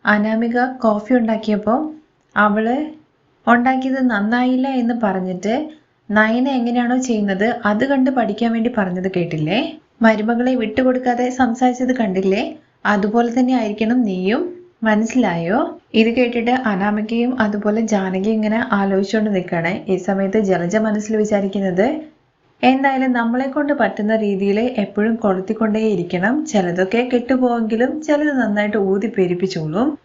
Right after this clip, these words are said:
നോക്കാം എത്രത്തോളം പോകും എന്നുള്ള കാര്യം കൂടി ചിന്തിച്ചിട്ട് ഇങ്ങനെ ചിരിച്ചോണ്ട് നിൽക്കുകയാണ്."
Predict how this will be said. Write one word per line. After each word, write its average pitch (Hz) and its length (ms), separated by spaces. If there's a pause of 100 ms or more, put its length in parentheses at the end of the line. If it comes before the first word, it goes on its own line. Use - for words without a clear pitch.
(200)
നോക്കാം 226 580
എത്രത്തോളം 214 640
പോകും 208 280
എന്നുള്ള 208 260
കാര്യം 196 380
കൂടി 196 140
ചിന്തിച്ചിട്ട് 196 540
ഇങ്ങനെ 214 360
ചിരിച്ചോണ്ട് 202 540
നിൽക്കുകയാണ്." 185 640